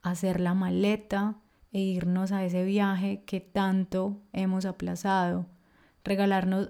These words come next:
la oportunidad de comenzar de cero con alguna actividad, disfrutar de las recompensas de ser amateur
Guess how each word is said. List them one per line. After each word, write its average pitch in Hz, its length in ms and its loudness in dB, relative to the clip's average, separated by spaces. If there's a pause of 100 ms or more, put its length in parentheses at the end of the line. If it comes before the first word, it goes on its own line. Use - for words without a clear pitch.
la 214 160 2
oportunidad 185 680 0
de 180 140 -2
comenzar 185 640 0
de 185 120 -4
cero 214 500 0 (340)
con 190 160 0
alguna 185 300 2
actividad, 185 720 0 (540)
disfrutar 196 760 0
de 196 120 0
las 226 260 0
recompensas 190 1040 0
de 208 140 0
ser 185 320 -2
amateur 180 760 0